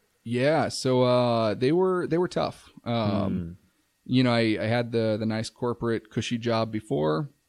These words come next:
Speaker 1: I had the four oh one K, had the, the good salary, had the,
Speaker 2: Hmm.
Speaker 1: the benefits, health insurance, everything for it.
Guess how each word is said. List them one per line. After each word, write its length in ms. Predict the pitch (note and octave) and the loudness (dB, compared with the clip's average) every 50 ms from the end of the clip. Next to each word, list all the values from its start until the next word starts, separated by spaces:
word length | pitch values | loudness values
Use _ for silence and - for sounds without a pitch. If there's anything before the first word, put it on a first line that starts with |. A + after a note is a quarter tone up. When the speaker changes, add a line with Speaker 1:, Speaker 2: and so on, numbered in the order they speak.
| _ _ _ _ _ _ _ _ _ _ _ - | _ _ _ _ _ _ _ _ _ _ _ -16
Speaker 1:
I 60 | - | -14
had 320 | A#2 - A#2 A2+ A#2 A#2 A2+ | -8 -6 -4 -2 -2 -4 -4
the 260 | A#2 A#2 A#2+ A2+ A2 | -4 -4 -4 -4 -6
four 300 | - - A#2+ A#2 A2 G#2+ | -6 -4 -2 0 0 0
oh 40 | G#2+ | 0
one 180 | G#2+ G#2 G2+ G#2+ | -2 -2 -4 -4
K, 380 | - - C#3+ C#3 C#3+ C#3+ C3+ | -2 -2 0 0 2 0 0
had 320 | A#2 A#2 G#2+ G2+ G2 G#2 E2 | 0 -2 -2 -4 -6 -6 -6
the, 320 | F#2+ F#2 F2+ F2+ F2 F2 F#2+ | -4 -4 -4 -4 -4 -6 -8
the 80 | F#2 | -8
good 160 | G#2 - G2+ | -10 -10 -8
salary, 640 | - - B2+ A2+ A#2+ A#2+ A#2+ A#2 A#2 A#2 B2 B2+ A#2+ | -4 -2 -2 0 0 0 0 0 -2 -2 -2 -2 -4
had 260 | A2+ G#2+ G#2 - A2 G#2+ | -4 -4 -4 -2 -2 -2
the, 240 | G#2 G2 F#2+ F#2 F2+ | 0 0 -2 -2 -4
Speaker 2:
Hmm. 60 | E2+ | -4
Speaker 1:
the 60 | E2 | -6
benefits, 600 | - - B2+ C#3 C3 - - B2+ B2 A2+ - - | -4 -2 -2 -2 -2 -2 -2 -2 -2 -4 -4 -4
health 240 | - B2+ B2 A#2 - | -4 -2 -2 -2 -4
insurance, 420 | A#2 A#2 - - A#2 A2 A2 - - | -6 -6 -6 -6 -6 -6 -6 -6 -6
everything 300 | G#2+ A2 A2+ G#2+ G2+ - | -6 -4 -4 -4 -6 -6
for 320 | - - A2+ A2+ A2+ A2+ | -4 -2 -2 0 0 0
it. 160 | A2+ G#2 - | 0 -2 -4